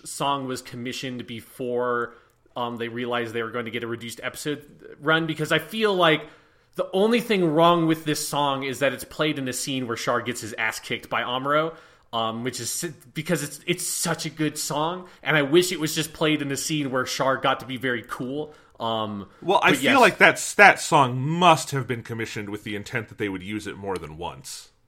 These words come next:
Speaker 1: Probably, yes. In the same, because the, the song that plays over Lala's death is also the song that plays at the end of the Solomon,
Speaker 2: Yeah.
Speaker 1: uh, arc. So, yes, they probably were going to use that, you're right, use that insert song multiple times. Um,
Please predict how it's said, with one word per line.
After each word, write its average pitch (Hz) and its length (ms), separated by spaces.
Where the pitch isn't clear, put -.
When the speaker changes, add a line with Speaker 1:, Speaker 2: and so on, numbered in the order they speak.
Speaker 1:
Probably, 113 480
yes. 90 380
In 147 180
the 135 80
same, 165 220
because 147 300
the, 139 180
the 123 160
song 185 280
that 139 120
plays 135 240
over 117 180
Lala's 113 320
death 107 260
is 117 120
also 117 320
the 104 80
song 107 300
that 98 140
plays 101 280
at 107 80
the 104 160
end 107 100
of 95 100
the 95 120
Solomon, 95 600
Speaker 2:
Yeah. 110 240
Speaker 1:
uh, 92 400
arc. 87 260
So, - 140
yes, 95 260
they 120 140
probably 117 320
were 104 100
going 104 160
to 101 60
use 101 160
that, 95 200
you're 120 180
right, 92 200
use 127 160
that 113 160
insert 113 260
song 104 280
multiple 98 280
times. 95 460
Um, 95 460